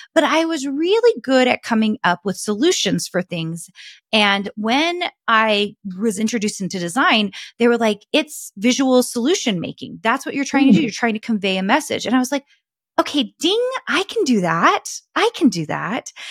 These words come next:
Speaker 1: And so I, I finished my master's degree and thought maybe I would teach. I didn't really realize, you know, the path I was gonna be on. Um, every time I finished a degree, I kinda have a baby, like,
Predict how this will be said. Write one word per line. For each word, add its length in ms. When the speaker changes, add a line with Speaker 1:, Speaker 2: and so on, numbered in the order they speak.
Speaker 1:
And 140
so 420
I, 280
I 60
finished 400
my 120
master's 560
degree 460
and 520
thought 300
maybe 480
I 160
would 260
teach. 420
I 40
didn't 260
really 280
realize, 520
you 140
know, 220
the 180
path 340
I 60
was 140
gonna 160
be 160
on. 320
Um, 320
every 220
time 360
I 200
finished 260
a 20
degree, 240
I 100
kinda 200
have 140
a 60
baby, 520
like, 180